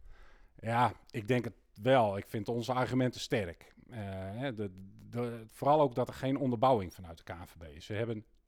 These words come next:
keuzes, hè. Het bestuur betaald voetbal heeft het recht om, eh, deze beslissingen te nemen. Dat, dat is ook het probleem niet.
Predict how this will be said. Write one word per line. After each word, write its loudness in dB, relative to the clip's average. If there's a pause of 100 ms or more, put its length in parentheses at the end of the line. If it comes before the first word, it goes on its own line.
keuzes, -2
hè. 0
Het -4
bestuur -4
betaald -4
voetbal -2
heeft -4
het -10
recht -4
om, -4 (580)
eh, -12 (300)
deze -8
beslissingen -12
te -20
nemen. -14
Dat, -8
dat 0
is -2
ook 2
het -10
probleem -6
niet. -16